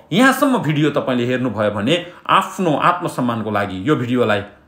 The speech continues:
लाइक, कमेन्ट गर्नुहोस् र हाम्रो च्यानललाई सब्स्क्राइब गर्नुहोस्। यो च्यानल तपाईँकै लागि हो है। धन्यवाद, तपाईँले भिडियोलाई अन्तिमसम्म हेरिदिनु भएकोमा। आत्मसम्मानपूर्वक बाँच्नुहोस् र जीवनमा सफल हुनुहोस्।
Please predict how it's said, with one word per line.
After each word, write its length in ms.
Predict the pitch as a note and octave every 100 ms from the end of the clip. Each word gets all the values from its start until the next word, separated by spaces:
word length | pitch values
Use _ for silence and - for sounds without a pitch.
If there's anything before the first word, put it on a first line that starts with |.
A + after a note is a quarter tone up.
| -
लाइक, 520 | G#2 A#2 D3 E3 -
कमेन्ट 320 | B2 A2 A#2+ A2+
गर्नुहोस् 640 | A#2+ C#3+ E3 - - -
र 40 | G#2+
हाम्रो 200 | G#2+ G2+
च्यानललाई 420 | G#2+ F#2+ F2+ F2+ F#2+ - _
सब्स्क्राइब 680 | - - G#2+ - A2 G2 F#2
गर्नुहोस्। 360 | F#2+ G2 F#2+ - - _ _
यो 80 | G#2+ G#2+
च्यानल 320 | G2+ G2+ D3 - - _ _ _
तपाईँकै 400 | B2+ B2 B2 A#2
लागि 320 | A2+ F#2+ F2+ F2+
हो 160 | G#2 F2
है। 160 | A#2 B2+ F2 - - - -
धन्यवाद, 580 | - A#2 C3+ B2+ A#2+ C#3 D#3+ - - -
तपाईँले 320 | G2 G2+ G2
भिडियोलाई 380 | F2 G2+ F#2+ F#2+ -
अन्तिमसम्म 460 | A2 A#2+ G#2+ G2 F2+
हेरिदिनु 500 | F2 F#2+ F2+ F#2 F2+
भएकोमा। 440 | F#2 F#2 G2 F#2 F#2 - _ _ _ -
आत्मसम्मानपूर्वक 1040 | B2 B2 A#2+ G#2+ C#3+ C#3+ C3 B2 A#2 G2+
बाँच्नुहोस् 640 | G2 A2+ A#2 C#3+ B2 D#3 - - _ G#2+
र 40 | F#2+
जीवनमा 640 | G2 G2 F#2 F#2+ - _
सफल 480 | - - D#3+ - C#3+
हुनुहोस्। 560 | A#2 A2 G2+ G#2 G#2